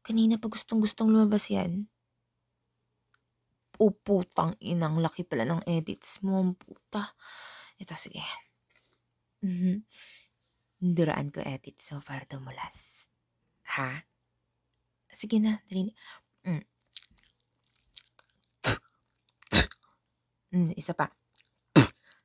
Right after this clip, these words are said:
Mm. Init ng laway ko, no?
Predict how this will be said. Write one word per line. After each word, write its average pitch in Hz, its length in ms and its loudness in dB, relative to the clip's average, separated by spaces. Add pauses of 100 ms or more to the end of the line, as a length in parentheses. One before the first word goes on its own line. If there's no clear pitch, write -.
(1500)
Mm. 180 160 2 (720)
Init 175 320 0
ng 165 160 -2
laway 170 240 0
ko, 180 240 -2
no? 185 400 -4